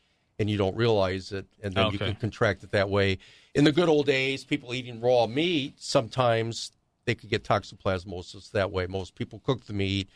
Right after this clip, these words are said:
Speaker 1: and so that's not as much of a
Speaker 2: Mm-hmm.
Speaker 1: problem. So it, it was a concern for pregnant women, but, uh, I, I just don't
Speaker 2: Not
Speaker 1: see
Speaker 2: so
Speaker 1: it as
Speaker 2: much
Speaker 1: a,
Speaker 2: now.
Speaker 1: as a pro-, common
Speaker 2: And you're
Speaker 1: problem.
Speaker 2: saying it's mostly in the litter, right? I know
Speaker 1: Yeah.
Speaker 2: sometimes people even gotten rid of a cat. You know, "Oh,
Speaker 1: Yeah.
Speaker 2: we can't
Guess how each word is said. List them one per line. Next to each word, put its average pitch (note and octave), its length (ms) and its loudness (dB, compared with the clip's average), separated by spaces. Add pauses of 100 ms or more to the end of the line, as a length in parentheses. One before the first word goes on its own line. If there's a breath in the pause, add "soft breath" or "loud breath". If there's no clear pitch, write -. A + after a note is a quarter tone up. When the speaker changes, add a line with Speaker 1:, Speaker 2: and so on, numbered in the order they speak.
(400 soft breath)
Speaker 1:
and F2+ 220 0
so - 180 -4
that's F#2 240 -2
not F#2+ 140 0
as F#2 140 -10
much F#2+ 180 -4
of A2+ 120 -6
a G2+ 60 -4
Speaker 2:
Mm-hmm. G2 200 -12
Speaker 1:
problem. F2 460 0
So G#2+ 360 2 (680 soft breath)
it, - 180 0 (520)
it F3 80 6
was C#3+ 220 4
a F3 60 2
concern D3+ 420 2
for - 120 -12
pregnant B2+ 400 0
women, A#2+ 340 2
but, A2 200 0 (160)
uh, G2 320 2 (1120)
I, G2 180 -4 (160)
I G#2+ 80 0
just F#2 200 -4
don't G#2 240 0
Speaker 2:
Not C3+ 220 4
Speaker 1:
see F3 80 6
Speaker 2:
so E3+ 60 6
Speaker 1:
it C#3+ 100 6
as A#2 80 4
Speaker 2:
much D3 100 4
Speaker 1:
a, - 40 -2
Speaker 2:
now. C3+ 140 4
Speaker 1:
as A2+ 120 6
a G#2 80 2
pro-, B2+ 220 2
common B2 280 -2
Speaker 2:
And C3 80 2
you're C#3+ 80 4
Speaker 1:
problem. A2 140 4
Speaker 2:
saying D3 200 6
it's B2+ 140 -2
mostly C#3 400 2
in B2 80 0
the A#2 100 -2
litter, A2+ 560 -2
right? G#2+ 220 4
I G#2+ 120 2
know B2+ 120 0
Speaker 1:
Yeah. B2+ 100 6
Speaker 2:
sometimes C3+ 440 2
people B2 340 -2
even A#2 340 -2
gotten A2 280 4
rid A#2+ 160 0
of A2 100 -4
a A2 60 -14
cat. - 560 0
You G#2+ 100 -6
know, F2+ 160 -2
"Oh, G2 100 0
Speaker 1:
Yeah. F#2 60 -2
Speaker 2:
we G#2+ 60 -4
can't C3 260 -2